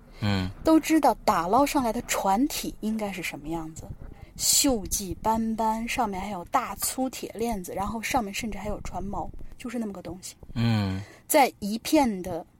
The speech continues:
Speaker 2: 浓郁的林子里边出现这么个东西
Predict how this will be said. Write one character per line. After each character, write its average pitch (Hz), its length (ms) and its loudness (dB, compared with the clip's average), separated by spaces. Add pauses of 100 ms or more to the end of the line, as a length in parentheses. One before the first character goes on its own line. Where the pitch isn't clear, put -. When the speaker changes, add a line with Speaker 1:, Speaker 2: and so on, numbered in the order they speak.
(440)
Speaker 2:
浓 226 380 6
郁 302 180 8
的 196 260 -4 (440)
林 202 280 -2
子 262 140 2
里 190 140 -2
边 - 200 -10 (400)
出 - 140 -2
现 254 140 4
这 294 120 4
么 240 60 4
个 - 80 -4
东 160 180 -8
西 - 200 -10